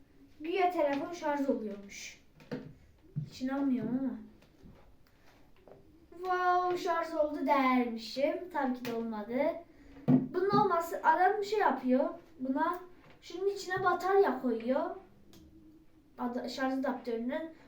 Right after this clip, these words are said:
Ondan sonra takmış gibi yapıyor. Bir düğmeden basıyor, şarj oluyor.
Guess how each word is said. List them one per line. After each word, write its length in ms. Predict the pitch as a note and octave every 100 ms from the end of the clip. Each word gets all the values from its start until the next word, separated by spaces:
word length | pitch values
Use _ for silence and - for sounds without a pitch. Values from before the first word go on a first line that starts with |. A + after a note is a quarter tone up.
| -
Ondan 200 | D#4 E4
sonra 280 | G4 G4 F#4
takmış 460 | - E4+ F#4 G4+ -
gibi 200 | F4 E4
yapıyor. 640 | E4 B3 - C#4 D#4+ F4+ F#4 -
Bir 100 | D#4+
düğmeden 500 | E4+ D#4+ F4 F4+ E4
basıyor, 520 | F4+ G4 - - E4+ F#4+ F#4+ - -
şarj 420 | - D#4+ C#4+ B3
oluyor. 320 | G#3 G3 G3